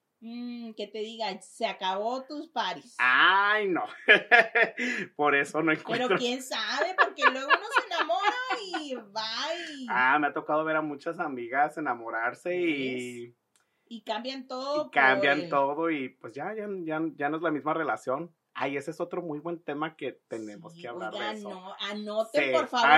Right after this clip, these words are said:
Speaker 1: luego me lo
Speaker 2: anoten.
Speaker 1: mandan, porque yo con, entre la dislexia y la memoria, valí tres cacahuates.
Speaker 2: <laughs> A ver, ay, cambiemos de tema, ya no more de mí.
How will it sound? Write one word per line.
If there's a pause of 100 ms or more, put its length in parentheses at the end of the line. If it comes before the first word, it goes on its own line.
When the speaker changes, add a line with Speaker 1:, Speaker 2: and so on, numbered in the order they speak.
Speaker 1:
luego
me
lo
Speaker 2:
anoten.
Speaker 1:
mandan,
porque
yo
con, (160)
entre
la
dislexia
y
la
memoria,
valí
tres
cacahuates.
Speaker 2:
<laughs>
A
ver,
ay,
cambiemos
de
tema,
ya
no
more
de
mí.